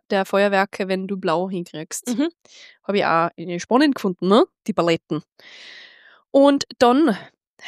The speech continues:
Speaker 1: kommen wir gleich zum nächsten Punkt, wie die Formen entstehen.
Speaker 2: Mhm.
Speaker 1: Nämlich, ähm,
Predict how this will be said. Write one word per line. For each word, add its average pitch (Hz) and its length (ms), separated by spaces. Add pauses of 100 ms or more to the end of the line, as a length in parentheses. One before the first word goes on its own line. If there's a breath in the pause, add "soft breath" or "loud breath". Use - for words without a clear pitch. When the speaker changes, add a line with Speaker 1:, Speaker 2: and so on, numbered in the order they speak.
(220)
Speaker 1:
kommen 262 320
wir 233 60
gleich 214 260
zum - 160
nächsten 226 320
Punkt, 247 320
wie 233 80
die 214 100
Formen 202 460
entstehen. 175 640 (120)
Speaker 2:
Mhm. 247 240 (440)
Speaker 1:
Nämlich, 202 680
ähm, 190 760